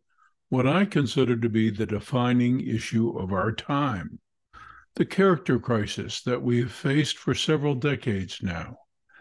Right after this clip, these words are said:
and that has become so problematic that it affects every aspect of our lives, especially our relationships, including our intimate relationships.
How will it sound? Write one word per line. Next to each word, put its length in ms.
and 160
that 120
has 180
become 580
so 300
problematic 920
that 160
it 160
affects 480
every 500
aspect 680
of 140
our 160
lives, 680
especially 600
our 480
relationships, 960
including 520
our 220
intimate 460
relationships. 1000